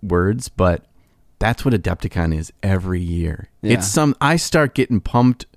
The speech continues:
Speaker 1: for Adepticon in, in,
Speaker 2: January.
Speaker 1: in, like, the day a-, on the drive home from Adepticon. I
Speaker 2: <laughs> Oh,
Speaker 1: start
Speaker 2: yeah, yeah,
Speaker 1: pumped
Speaker 2: yeah.
Speaker 1: for Adep-
Speaker 2: It's fresh in the mind.
Speaker 1: Yeah, but otherwise, like, July or August, I'm starting to get the itch,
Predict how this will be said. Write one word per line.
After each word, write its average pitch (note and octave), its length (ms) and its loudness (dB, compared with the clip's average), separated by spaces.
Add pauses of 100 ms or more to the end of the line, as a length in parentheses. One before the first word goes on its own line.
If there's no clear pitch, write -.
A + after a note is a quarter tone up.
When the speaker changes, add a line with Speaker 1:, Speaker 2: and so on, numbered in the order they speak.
(280)
Speaker 1:
for G#2 180 2
Adepticon F2+ 800 -2 (460)
in, - 60 2
in, F#2+ 140 4 (100)
Speaker 2:
January. G#2 220 0
Speaker 1:
in, - 100 -8 (120)
like, C#3 220 2
the C#3+ 60 4
day C3 280 4
a-, A#2+ 160 4
on B2 100 4
the B2 60 6
drive B2+ 280 4
home G2 380 2
from E2 140 2
Adepticon. - 420 4
I - 220 4
Speaker 2:
<laughs> - 0 -
Oh, - 20 2
Speaker 1:
start A3 220 6
Speaker 2:
yeah, F#3+ 240 6
yeah, - 0 -
Speaker 1:
pumped D#3+ 140 6
Speaker 2:
yeah. C3+ 160 4
Speaker 1:
for - 120 -20
Adep- - 80 -16
Speaker 2:
It's - 80 -10
fresh E3 260 2
in D#3 60 4
the C3 60 4
mind. A2 340 2
Speaker 1:
Yeah, C3+ 180 6
but C3+ 140 2
otherwise, G3+ 220 2
like, F2+ 240 -4
July B2 960 2
or A2+ 200 0
August, G#2 720 2
I'm A2 180 4
starting G#2+ 340 0
to F#2+ 60 0
get F#2+ 280 -2
the F#2+ 140 -4
itch, - 520 -4